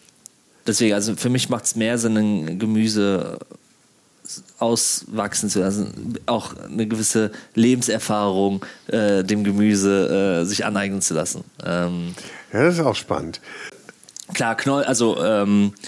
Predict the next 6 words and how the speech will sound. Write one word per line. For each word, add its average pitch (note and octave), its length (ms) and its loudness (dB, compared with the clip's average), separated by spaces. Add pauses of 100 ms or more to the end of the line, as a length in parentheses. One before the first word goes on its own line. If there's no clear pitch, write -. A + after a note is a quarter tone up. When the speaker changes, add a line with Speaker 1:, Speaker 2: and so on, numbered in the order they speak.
(400)
Speaker 1:
Winterkart A#2 580 0
ist F#2+ 100 0
sehr F#2+ 220 0
wurzellastig, G2+ 880 2
äh, - 200 -8
Lagergemüse, F#2+ 920 0